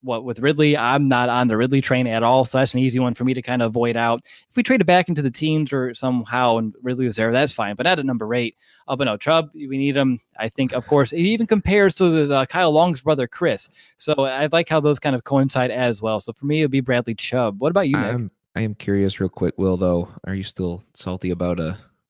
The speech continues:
Speaker 2: taking a wide receiver in the top ten after the Kevin White thing?
Speaker 1: You know, I'm not going to be.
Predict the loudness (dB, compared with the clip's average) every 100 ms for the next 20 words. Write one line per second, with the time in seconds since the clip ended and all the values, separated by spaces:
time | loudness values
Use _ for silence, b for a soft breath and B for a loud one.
0 | _ _ _ -8 -6 -2 0 2 0 -2
1 | 0 0 -4 -8 -14 -12 -10 -8 -8 -12
2 | -10 -8 -6 -6 -8 -10 -12 -16 _ _
3 | _ -4 0 2 2 2 2 2 2 4
4 | 4 4